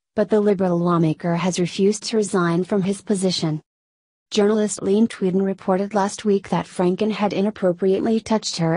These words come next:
and forcibly kissed her during a two thousand six uso tour overseas. Hours later, thirty-three-year-old Lindsay Mins reported that the senator grabbed her buttocks while taking a photo at the Minnesota State Fair in two thousand ten,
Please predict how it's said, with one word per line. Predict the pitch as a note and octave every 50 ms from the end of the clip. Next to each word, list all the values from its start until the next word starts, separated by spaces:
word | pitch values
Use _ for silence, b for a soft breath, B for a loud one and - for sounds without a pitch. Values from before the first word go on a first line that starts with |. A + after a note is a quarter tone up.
| - -
and | - F3+ -
forcibly | - - F#3 F3+ - - G#3 G#3 A3 G#3
kissed | - - F#3+ F#3 F3+ - -
her | A#3 A3+
during | G3 G#3+ G3 F#3+ F#3+ G3
a | F#3+ F3
two | - - - G3+ G#3+
thousand | - - F3 E3 E3 E3 - F#3 F#3 F#3
six | - - F#3+ F#3 - - -
uso | G3 G3+ F#3+ - A#3 A3
tour | A3 - - G3+ F#3+
overseas. | F#3 F#3 F#3+ F3 G3 G3+ G3 - - F#3+ E3+ D#3+ D#3+ D#3 - - - _ _ _ _ _ _ _ _ -
Hours | G3+ F#3 F3 F3 F3 F3 E3+ -
later, | F#3 E3+ E3 D#3+ D#3 D3+ D3+ - _ _ _ -
thirty-three-year-old | - G3 G3 G3 G#3 G3+ - - G3+ F#3+ F#3 F3 F3+ F#3 F#3+ G3 F#3+ F#3 F#3 G3 F#3 F3+
Lindsay | F#3 F3 D#3+ E3+ F3 - G3+ G3+
Mins | G3 F#3 F3 E3+ E3 F3 E3+ -
reported | G3+ F#3 - - G#3 G3+ F3+ F3+ F3 F3
that | F#3 F3
the | F3 G3+
senator | F#3+ - G#3 F#3 F3+ F3+ - A#3+
grabbed | A3 G3 G#3 G3+ F#3 F#3+ G3 -
her | - C4
buttocks | A#3 - G3+ F#3+ F#3 G3 - - - -
while | G#3+ F#3+ F3+ F3 E3+
taking | E3+ - F#3+ F#3+ F#3+ G3 A3+ G#3+
a | G3 F3+
photo | - - G3 F3+ F3+ F3+ -
at | - F3+ F3
the | -
Minnesota | F3 F3 E3+ F3 F#3+ F#3+ - G3+ F3 E3+ F#3 G#3+
State | A3 - - - G#3 F#3+ G#3 -
Fair | - - - F#3+ F3 F3 -
in | - F#3 F#3+
two | - - G#3+ G#3
thousand | A3 - F#3+ F#3+ F#3+ F#3 - G3+ G3 F#3
ten, | - - G#3+ G3 F3+ E3 D#3 E3+ F#3